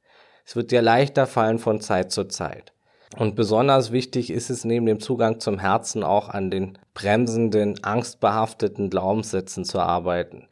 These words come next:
Und zu lernen, dir Scheitern zu erlauben und dir zu erlauben, fehlerbehaftet zu sein, so wie alle Menschen. Fehler machen wir alle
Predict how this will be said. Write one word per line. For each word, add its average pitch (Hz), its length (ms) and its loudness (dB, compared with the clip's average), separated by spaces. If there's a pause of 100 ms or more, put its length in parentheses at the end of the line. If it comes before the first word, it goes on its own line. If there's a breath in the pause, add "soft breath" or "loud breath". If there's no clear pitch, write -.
(160)
Und 135 240 0
zu 135 100 2
lernen, 120 480 4
dir 113 140 2
Scheitern 113 540 2
zu - 120 -2
erlauben 98 580 2 (220 loud breath)
und 104 300 -8
dir 110 200 0
zu - 140 -2
erlauben, 110 500 2
fehlerbehaftet 104 840 0
zu 92 120 -4
sein, 92 360 0
so 92 160 -8
wie 101 120 -2
alle 110 240 2
Menschen. 87 460 -6 (520 soft breath)
Fehler 120 340 2
machen 123 360 2
wir 85 160 2
alle 131 400 4